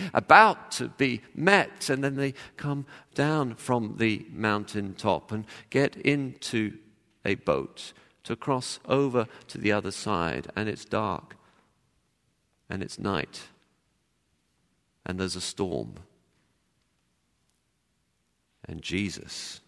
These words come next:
is nowhere to be seen. And that is sometimes what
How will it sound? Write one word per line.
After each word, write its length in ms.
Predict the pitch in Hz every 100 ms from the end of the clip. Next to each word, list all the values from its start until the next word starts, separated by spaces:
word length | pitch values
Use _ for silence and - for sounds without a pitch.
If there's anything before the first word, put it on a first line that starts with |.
| _ _ _ _ _ _ _ _ _
is 160 | 73 76
nowhere 600 | 71 73 82 55 50 - - _
to 80 | -
be 120 | -
seen. 380 | - - 50 50 - _ _ _ _ _ _ _ _ _ _ _ _ _ _ _ _ _ _ _ _ _ _ _ _ _ _ _ _ _ _ _ _ _ _ -
And 220 | 78 78
that 320 | 98 101 - -
is 340 | 101 90 64
sometimes 800 | - - 101 85 - 73 69 78
what 220 | 87 90